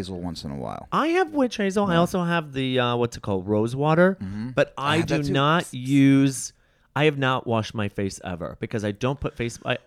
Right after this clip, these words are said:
Speaker 2: I, I break out anything I use, and then I also notice that it just dries out your face.
Speaker 1: Once in a while, I'll do a little scrub.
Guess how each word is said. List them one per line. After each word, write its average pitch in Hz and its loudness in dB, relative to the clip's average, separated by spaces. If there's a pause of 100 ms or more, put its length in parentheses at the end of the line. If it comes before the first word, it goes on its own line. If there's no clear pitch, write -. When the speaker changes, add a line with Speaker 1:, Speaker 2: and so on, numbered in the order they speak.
(120)
Speaker 2:
I, 127 -6 (280)
I 113 0
break 117 0
out 107 0 (460)
anything 135 0
I 104 0
use, 98 -2 (320)
and 175 -4
then 202 0
I 202 2
also 202 -2
notice 160 -2
that 147 0
it - -4
just 110 -12
dries 95 -6
out 113 -4
your 95 -4
face. - -8
Speaker 1:
Once 135 -2
in 185 -2
a 175 -2
while, 139 -4
I'll 113 -4
do 101 -8
a - -6
little 101 -8
scrub. 113 -8